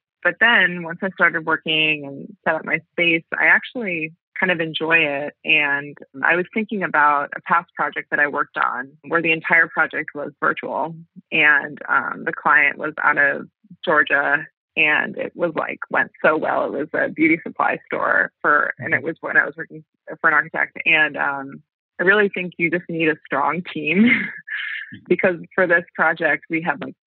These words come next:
very, very enthusiastic clients, and we were working with this mill worker who did all the mill work and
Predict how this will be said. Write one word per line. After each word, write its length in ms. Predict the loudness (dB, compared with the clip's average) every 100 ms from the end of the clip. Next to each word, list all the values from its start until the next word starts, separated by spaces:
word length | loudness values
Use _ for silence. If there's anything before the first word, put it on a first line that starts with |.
| _
very, 220 | 4 4
very 180 | 4 4
enthusiastic 760 | 2 -2 -4 0 0 -2 -8 -6
clients, 600 | 0 0 0 -2 -6 -10 _ -14
and 460 | -4 -2 0 -2 0
we 160 | 0 2
were 140 | 2
working 300 | 2 0 -4
with 140 | -6 -6
this 220 | -6 -6 -10 _
mill 240 | -2 2 4
worker 420 | 2 2 2 0
who 80 | -2
did 140 | -2
all 140 | 0 0
the 80 | -2
mill 180 | -2
work 240 | -2 -2 -4
and 180 | -6 -10